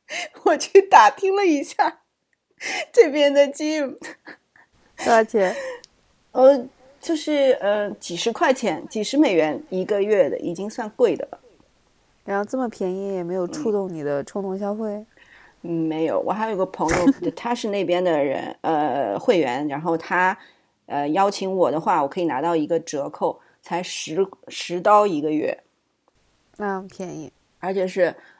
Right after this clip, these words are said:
Speaker 1: unlimited，就是你什么都可以玩儿，什么都，随时都可以去，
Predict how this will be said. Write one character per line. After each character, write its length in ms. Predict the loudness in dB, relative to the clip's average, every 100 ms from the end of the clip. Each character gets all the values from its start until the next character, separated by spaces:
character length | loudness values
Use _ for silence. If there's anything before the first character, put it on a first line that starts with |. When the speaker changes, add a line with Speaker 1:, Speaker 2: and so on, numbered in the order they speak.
| _
Speaker 1:
unlimited， 600 | -2 0 0 -2 -2 -4 -8
就 100 | -8
是 120 | -6
你 140 | -4 -4
什 180 | -4 -4
么 140 | -2
都 120 | -2
可 220 | -4 -4 -2
以 160 | -2
玩 140 | -2 -2
儿， 180 | -2 -4
什 220 | -6 -6
么 140 | -6
都， 300 | -4 -4 -4 _ -12
随 260 | -4 -4
时 200 | -4 -8
都 160 | -6 -6
可 200 | -4 -6
以 100 | -6
去， 380 | -6 -4 -4